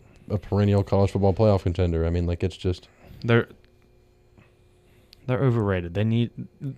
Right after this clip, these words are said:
Speaker 2: the talk needs to stop being about them. They're gonna blow some game this year.
Speaker 1: They will,
Speaker 2: And if they
Speaker 1: absolutely.
Speaker 2: don't, and I, I'll make this simple, if they don't, when they get in to the college playoffs at the fourth seed and they play Alabama or Georgia,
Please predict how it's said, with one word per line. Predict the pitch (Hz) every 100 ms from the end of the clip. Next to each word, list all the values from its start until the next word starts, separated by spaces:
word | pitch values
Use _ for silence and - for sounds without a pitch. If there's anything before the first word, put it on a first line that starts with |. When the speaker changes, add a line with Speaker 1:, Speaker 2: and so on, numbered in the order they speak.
| -
Speaker 2:
the | 170 139
talk | - 175 175
needs | 135 143 135 -
to | 123
stop | - 123 113
being | 120 117 113
about | 107 104 101
them. | 104 98 92 101 - - - -
They're | 127
gonna | 135 127
blow | 123 139 147
some | - 143 143
game | 127 110 107 98
this | 92 -
year. | 95 92 107 -
Speaker 1:
They | 107
will, | 117 110 85
Speaker 2:
And | 131
if | 127 127
they | 143
Speaker 1:
absolutely. | 110
Speaker 2:
don't, | 143 175 131 147 -
and | 147 151
I, | 139 160
I'll | 139
make | 151 147
this | 151
simple, | - 185 127
if | 127
they | - 123
don't, | 120 123 175 - - - -
when | 135
they | 131 135
get | 151 143
in | 135 143 165 170 - _ _ -
to | 156 147 139 127
the | 127
college | 139 147 143 -
playoffs | 147 156 165 170 135
at | 120 _ -
the | 147 123
fourth | - 143 175 180
seed | - 185 196
and | 135 123
they | 127
play | 151 147
Alabama | 123 143 139 139 147 143
or | 131
Georgia, | 110 117 143 175 190